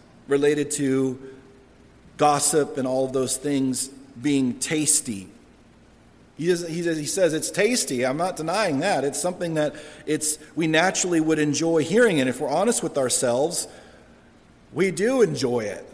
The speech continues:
many times. We do hear, we do enjoy hearing those things. That, let's just be honest, be real.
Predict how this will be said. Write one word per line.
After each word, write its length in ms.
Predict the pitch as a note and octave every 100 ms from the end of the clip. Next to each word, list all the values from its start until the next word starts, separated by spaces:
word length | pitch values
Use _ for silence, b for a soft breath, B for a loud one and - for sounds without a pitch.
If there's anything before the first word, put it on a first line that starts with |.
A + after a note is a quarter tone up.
| -
many 240 | B2 A#2
times. 580 | G#2 A#2+ F#2 D2 G#2+ - -
We 140 | C#3+ E3
do 240 | F3 A#3+
hear, 360 | F3 C3 C3+ C#3+
we 140 | D3
do 200 | D#3+ A#3
enjoy 420 | B3+ E3 D3 C3
hearing 440 | B2+ C3+ B2 A#2+ A2+ B B B B
those 300 | B2+ B2+ A#2
things. 480 | - A#2+ G#2 G2 -
That, 140 | C#3+
let's 180 | D3 D3+
just 180 | F3 -
be 120 | D#3+
honest, 460 | C#3+ A3 F3 - -
be 120 | D#3
real. 380 | D3+ A#3+ E3